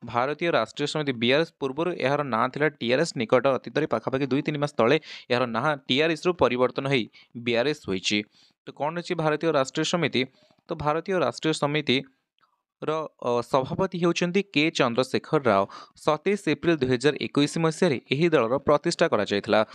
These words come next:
ପୂର୍ବରୁ ଏହାର ନାଁ ତେଲେଙ୍ଗାନା ରାଷ୍ଟ୍ରୀୟ ସମିତି ଥିଲାବେଳେ ନିକଟରେ ଏହାର ନାମ ପରିବର୍ତ୍ତନ ହୋଇ ଭାରତୀୟ ରାଷ୍ଟ୍ରୀୟ ସମିତି ହୋଇଛି।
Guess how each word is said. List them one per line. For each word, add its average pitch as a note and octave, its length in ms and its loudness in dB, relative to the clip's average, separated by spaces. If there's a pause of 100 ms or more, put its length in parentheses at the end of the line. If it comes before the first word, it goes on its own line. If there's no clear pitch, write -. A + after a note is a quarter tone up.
(260)
ପୂର୍ବରୁ F3+ 380 0
ଏହାର E3 260 -2
ନାଁ D3 260 0
ତେଲେଙ୍ଗାନା B2+ 500 2
ରାଷ୍ଟ୍ରୀୟ A2+ 380 0
ସମିତି E3 300 -2
ଥିଲାବେଳେ F3 380 2 (320)
ନିକଟରେ F#3 460 -4
ଏହାର F3+ 160 0
ନାମ B2 280 0
ପରିବର୍ତ୍ତନ D3+ 520 2
ହୋଇ D3 220 0
ଭାରତୀୟ C3+ 480 0
ରାଷ୍ଟ୍ରୀୟ C3 380 0
ସମିତି A#2+ 340 -2
ହୋଇଛି। A2 320 0